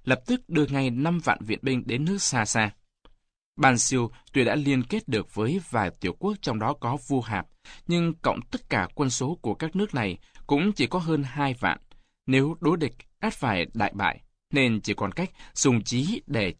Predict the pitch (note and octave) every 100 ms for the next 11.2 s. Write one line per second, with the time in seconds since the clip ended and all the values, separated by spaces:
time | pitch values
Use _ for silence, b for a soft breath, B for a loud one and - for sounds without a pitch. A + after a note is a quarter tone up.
0 | - B2 G#2 G2+ D3+ E3 - A#2 G2+ -
1 | _ _ - b - D3+ C#3+ C#3+ G#3+ C3
2 | - A2 - A2 G2+ C#3 C3 B2 B -
3 | D3+ C#3+ B2 C3+ B2+ - A3+ - B2+ A2
4 | - - - _ - - _ - B B
5 | B D#3 B2+ G#2+ G#2 B2 - - B2+ G2+
6 | - _ _ _ _ _ - B2+ A#2+ A#2
7 | C#3+ - C#3+ A#2+ - B2 G#2+ B B -
8 | G3 G#3+ C3+ A#2 F3+ C#3+ A2 G2+ D3+ D3
9 | B2+ C#3 B2+ A#2 A#3 - G#3 - A3 -
10 | G#2 F#2 A2+ B2 F3+ - C3 A2 B2+ A2+
11 | G2 F2